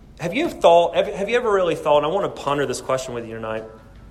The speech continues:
what is it that I want more than anything else? Like, maybe it is to be the founder of something that everyone's gonna know. Like, that may really be your drive.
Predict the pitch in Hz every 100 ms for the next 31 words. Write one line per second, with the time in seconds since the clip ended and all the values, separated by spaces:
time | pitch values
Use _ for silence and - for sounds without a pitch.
0 | - - - - - - - 151 196 403
1 | 339 185 147 139 127 120 131 120 120 113
2 | 113 113 110 107 101 101 - - - -
3 | - - - - - - - - - 180
4 | 175 - 156 240 - 202 175 214 - 180
5 | 151 170 147 147 135 143 156 139 127 -
6 | 143 131 127 120 120 123 131 127 120 110
7 | 117 104 110 98 - - - 120 160 175
8 | 170 165 151 165 165 143 147 143 135 131
9 | 131 123 123 107 110